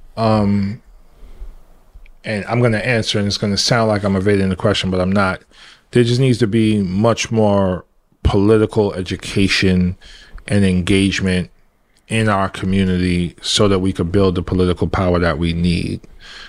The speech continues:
Because starting the conversation with Republican, Democrat, and we shouldn't always be Democrat and we should listen to everybody else, that is very true. It is true, a true statement. In the current climate of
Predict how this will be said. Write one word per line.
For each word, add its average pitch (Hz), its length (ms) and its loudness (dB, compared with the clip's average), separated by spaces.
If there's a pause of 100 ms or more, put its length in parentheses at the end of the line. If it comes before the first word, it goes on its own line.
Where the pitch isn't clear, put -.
(320)
Because 101 280 -2
starting 120 440 0
the 107 80 -2
conversation 95 840 0
with - 580 -2
Republican, 98 640 0
Democrat, 87 720 -2 (640)
and 92 260 -2
we 98 80 2
shouldn't 95 260 0
always 90 200 -2
be 92 100 -4
Democrat 87 680 -2
and 87 120 -6
we 95 100 0
should 87 280 -2 (240)
listen 95 220 -2
to 92 60 2
everybody 90 340 0
else, 95 280 -2 (100)
that 101 200 -2
is 87 140 -6
very 90 240 -2
true. 92 440 2
It 85 120 -4
is 98 180 2
true, 92 260 0 (220)
a - 60 -10
true 98 180 2
statement. 87 580 -2 (840)
In 107 80 0
the 101 80 0
current 107 320 0
climate 101 580 -2 (280)
of 92 540 0